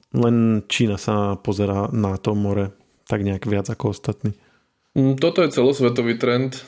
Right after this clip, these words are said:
Speaker 2: Ehm, napríklad na jeseň uviedlo Francúzsko do, do prevádzky prvú takúto farmu,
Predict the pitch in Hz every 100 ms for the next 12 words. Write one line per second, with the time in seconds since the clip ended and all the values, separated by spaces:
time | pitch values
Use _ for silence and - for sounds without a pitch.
0 | - 117 123 123 123 123 123 123 135 131
1 | 120 120 131 139 127 120 127 123 123 123
2 | 117 113 123 127 - 120 113 117 120 110
3 | 123 120 120 - - 123 123 120 123 123
4 | 123 120 127 131 127 - 131 135 139 139